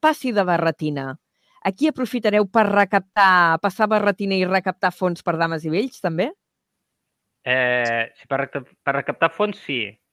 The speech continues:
Speaker 2: Per Dames i Vells no ho sé, perquè l'any passat tot el que vam recollir, vam fer un
Speaker 1: No ho sé.
Speaker 2: sopar i ens ho vam petar, <laughs> o sigui que
Speaker 1: <laughs>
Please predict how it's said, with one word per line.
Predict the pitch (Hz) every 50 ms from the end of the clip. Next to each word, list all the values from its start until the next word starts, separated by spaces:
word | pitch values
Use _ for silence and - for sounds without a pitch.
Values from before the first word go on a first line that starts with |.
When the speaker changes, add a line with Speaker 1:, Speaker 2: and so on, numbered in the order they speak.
| _
Speaker 2:
Per | _ - 127 120
Dames | 131 139 147 165 156 -
i | 135 143
Vells | 151 160 156 180
no | 170 139
ho |
sé, | - - - 123 120
perquè | - - 110 - 117
l'any | 120 117 -
passat | 139 131 - 131 127 143 - _ _ _ _ - _
tot | 220 185 143 123
el | - - - 285
que | - 143
vam | 151 160 165 -
recollir, | 156 151 - - 156 147 156 160 170 - 90 - -
vam | 139 143 147 -
fer | - 160
un | 185
Speaker 1:
No | 185
ho | 190
sé. | 151
Speaker 2:
sopar | - - 139 151
i |
ens | 151 165
ho | 175
vam | 160 151 143 -
petar, | 139 131 - 131 127 120 120
<laughs> | -
o | - -
sigui | - 151 - - 151 -
que | - - - - _ - - - _ - -
Speaker 1:
<laughs> | 427 415 392 - - 392 403 392 392 - 330 349 370